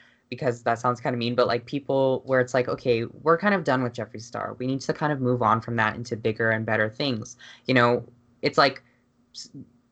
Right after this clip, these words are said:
it's, it's kind of that mindset, "Don't cry because it's over, smile because it happened," you know?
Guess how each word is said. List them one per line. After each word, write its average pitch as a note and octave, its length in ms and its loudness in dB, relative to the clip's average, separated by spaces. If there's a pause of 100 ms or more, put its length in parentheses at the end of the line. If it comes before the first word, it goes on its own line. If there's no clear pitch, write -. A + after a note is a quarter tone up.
it's, E3 160 2
it's - 140 0
kind G3+ 180 2
of G3 60 0
that D#3+ 140 4
mindset, B2+ 460 -2
"Don't B2+ 300 0 (340)
cry B2 280 0
because A#2 340 -8
it's A2+ 160 -4
over, A2 320 -2
smile A2 340 0
because G#2+ 300 -8
it G#2 80 -10
happened," G#2+ 420 -2
you A2+ 60 -8
know? G#2+ 180 -4